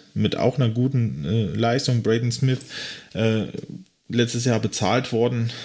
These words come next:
sicher auch, äh, einer der Top Right Tackles in der Liga. Und dazu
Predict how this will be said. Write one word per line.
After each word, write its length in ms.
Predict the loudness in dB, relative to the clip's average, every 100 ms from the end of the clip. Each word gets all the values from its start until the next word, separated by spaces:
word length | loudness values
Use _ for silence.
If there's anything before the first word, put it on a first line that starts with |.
| -14 0
sicher 300 | 2 2 2
auch, 280 | -2 -4 -2
äh, 40 |
einer 420 | 0 2 2 2
der 160 | 0 2
Top 220 | 0 2
Right 200 | 0 2
Tackles 360 | 0 0 0 0
in 80 |
der 80 | 2
Liga. 360 | 2 0 -2 -4 -8 -20 -20 -20 -20 _ -4
Und 320 | 0 0 2
dazu 440 | 0 0 0 0